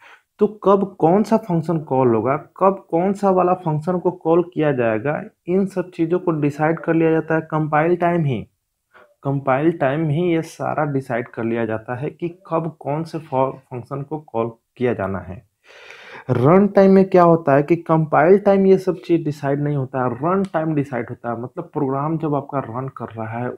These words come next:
उस क्षण डिसाइड होता है कि कौन से फंक्शन को एक तरह से एग्जीक्यूट किया जाए, कौन से फंक्शन को छोड़ा जाए। तो जो काम रन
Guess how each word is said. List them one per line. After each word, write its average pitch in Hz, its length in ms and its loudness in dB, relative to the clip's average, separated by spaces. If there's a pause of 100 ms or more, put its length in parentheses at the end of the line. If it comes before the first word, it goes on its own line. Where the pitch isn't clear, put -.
उस 165 320 0 (340)
क्षण 160 360 -4
डिसाइड 117 400 -4
होता 113 240 0
है 135 280 2 (380)
कि 165 80 0
कौन 160 380 0
से 170 140 -2
फंक्शन 151 520 -6
को 165 460 -2 (220)
एक 131 160 -6
तरह 135 160 -2
से 139 180 -4
एग्जीक्यूट 147 440 -4
किया 143 160 -2
जाए, 147 200 -2
कौन 135 280 -4
से 143 140 -4
फंक्शन 139 420 -8
को 147 160 -4
छोड़ा 110 360 -4
जाए। 98 240 -6 (480)
तो 156 80 2
जो 151 400 4 (160)
काम 151 300 2
रन 165 280 2